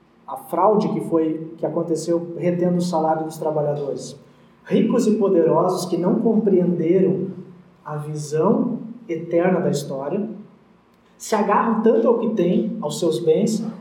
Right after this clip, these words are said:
às suas roupas, ao seu dinheiro, que eles não querem de jeito nenhum usar os seus recursos para benefício do outro. Não querem nem pensar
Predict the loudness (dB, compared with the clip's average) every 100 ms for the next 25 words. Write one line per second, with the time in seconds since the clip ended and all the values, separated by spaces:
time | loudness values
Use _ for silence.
0 | -8 -2 0 0 2 4 4 4 2 2
1 | 2 2 2 2 2 0 -4 -8 -12 -18
2 | -2 2 4 4 4 4 2 2 2 0
3 | 0 2 2 2 0 2 2 2 0 0
4 | 0 0 2 0 0 -2 0 -2 0 -2
5 | -4 -6 -12 -14 -12 -6 -4 -4 -4 -8
6 | -10 -12 -16 -16 -8 -4 -4 -6 -14 -20
7 | _ _ _ _ _ _ _ _ _ _
8 | _ -20 _ _ _ _ _ _ -12 -8
9 | 0 4 4 4 2 2 2 2 2 2
10 | 2 -2 -8 -14